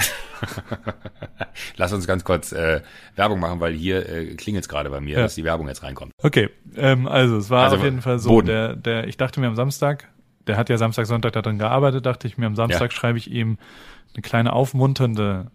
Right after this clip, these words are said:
Speaker 2: Nachricht, so, wie läuft's denn, wie geht's? Und ich wollte jetzt nicht fragen, hey, bist du fertig? <laughs> Sondern ich habe einfach gesagt, hey, läuft alles, ist alles gut, läuft alles nach Plan und habe dann halt so,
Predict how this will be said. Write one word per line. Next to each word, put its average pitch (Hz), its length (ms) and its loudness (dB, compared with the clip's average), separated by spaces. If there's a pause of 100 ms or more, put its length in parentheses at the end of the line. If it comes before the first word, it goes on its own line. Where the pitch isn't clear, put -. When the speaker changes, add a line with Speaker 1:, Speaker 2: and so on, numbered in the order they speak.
Speaker 2:
Nachricht, 147 520 2
so, 131 140 2
wie 104 40 0
läuft's 131 340 2
denn, 123 160 2
wie 101 60 -2
geht's? 131 240 2
Und 113 80 -2
ich 95 80 -4
wollte 113 180 0
jetzt - 100 -4
nicht 117 140 0
fragen, 113 400 0
hey, 117 300 0
bist 110 200 -6
du 117 60 -6
fertig? 143 440 4
<laughs> - 0 -
Sondern 120 260 2
ich 110 120 -6
habe 117 140 -4
einfach 113 160 -6
gesagt, 110 260 -2
hey, 127 200 0
läuft 123 320 0
alles, 127 340 -2 (400)
ist 127 160 -2
alles 113 240 -2
gut, 139 300 2
läuft 113 180 0
alles 110 220 -2
nach 107 160 -4
Plan 135 340 2
und 104 80 -2
habe 110 100 -2
dann 113 140 0
halt 107 160 0
so, 107 100 -4